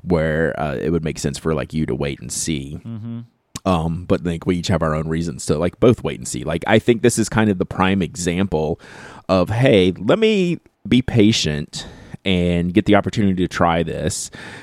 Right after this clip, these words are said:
Speaker 1: because it's no small sum of money, uh, for one, and it,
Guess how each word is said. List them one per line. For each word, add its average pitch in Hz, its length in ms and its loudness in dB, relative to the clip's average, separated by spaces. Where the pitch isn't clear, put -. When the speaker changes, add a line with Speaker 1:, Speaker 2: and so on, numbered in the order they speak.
Speaker 1:
because 87 680 4
it's - 160 -4
no 92 140 6
small 82 260 2
sum 80 200 0
of 76 120 -4
money, 76 460 -4
uh, 76 220 0
for 82 180 -2
one, 78 440 -2
and 82 160 -4
it, 78 80 -6